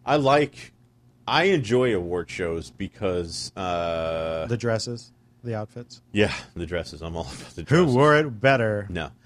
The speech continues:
Speaker 1: Um, I like award shows, uh, to a point, like you said. Uh, de-, definitely fast forward most of 'em. Um, I just like the Academy Awards only 'cause it's just,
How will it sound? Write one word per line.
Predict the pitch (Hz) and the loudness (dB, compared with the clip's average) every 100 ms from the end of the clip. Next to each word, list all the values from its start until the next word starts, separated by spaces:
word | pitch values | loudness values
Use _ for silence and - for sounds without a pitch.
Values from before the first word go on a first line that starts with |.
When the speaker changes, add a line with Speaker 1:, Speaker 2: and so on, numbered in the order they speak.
| _ _ - | _ _ -2
Speaker 1:
Um, | 101 98 92 | 2 2 0
I | - 151 | 2 4
like | 175 | 4
award | 143 127 123 | 4 0 0
shows, | 127 120 117 107 - | 0 0 0 0 -2
uh, | 110 107 104 98 98 - | 0 0 2 0 -2 -6
to | - 139 123 | -4 2 2
a | |
point, | - - - 110 110 | 0 -8 -8 -6 -6
like | - 90 | -10 -10
you | 98 | -8
said. | - 95 101 113 - | -4 -2 -4 -8 -12
Uh, | 92 85 80 | -8 -8 -6
de-, | 98 82 | -6 -4
definitely | 92 - 90 | -4 -6 -8
fast | 82 90 - | -6 -8 -8
forward | 90 90 90 95 - | -6 -6 -6 -12 -14
most | 90 85 - | -12 -10 -8
of | 90 | -8
'em. | 98 101 _ _ _ _ | -8 -10 _ _ _ _
Um, | - 92 90 85 87 - | -8 -4 -4 -4 -10 -4
I | 135 | -2
just | 135 | 0
like | 131 107 - | -2 -4 -4
the | 98 | -6
Academy | 92 98 92 | -2 -2 -4
Awards | 87 87 87 90 | -6 -6 -8 -10
only | 90 | -10
'cause | 87 82 80 | -10 -12 -14
it's | |
just, | - 85 - | -12 -12 -14